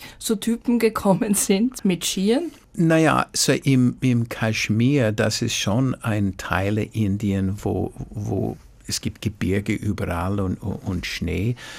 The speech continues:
Speaker 2: Natürlich, Skifahren selber ist nicht in dem indische Kultur.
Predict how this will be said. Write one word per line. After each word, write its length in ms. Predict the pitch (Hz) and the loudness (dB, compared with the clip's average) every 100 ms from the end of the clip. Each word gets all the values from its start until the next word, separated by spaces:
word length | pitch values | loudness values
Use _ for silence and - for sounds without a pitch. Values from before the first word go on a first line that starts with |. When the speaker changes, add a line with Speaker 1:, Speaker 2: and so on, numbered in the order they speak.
| - - | -18 -6
Speaker 2:
Natürlich, 500 | 107 - 107 98 - - - - - - - - - | -4 0 0 0 -4 -10 -16 -20 -20 -20 -18 -18 -8
Skifahren 560 | - - 123 120 113 98 | -2 2 2 2 0 0
selber 440 | - 95 104 107 | -2 -2 -2 0
ist 280 | 110 101 - | 0 -2 0
nicht 400 | 104 107 - - | 0 -2 -6 -4
in 180 | 110 95 | -2 0
dem 340 | 98 90 92 | 0 0 -2
indische 520 | - 104 95 92 - 95 | -2 -2 0 -2 -2 -4
Kultur. 880 | - 98 92 - 107 104 95 92 | -4 -6 -6 -8 -4 -2 -2 -4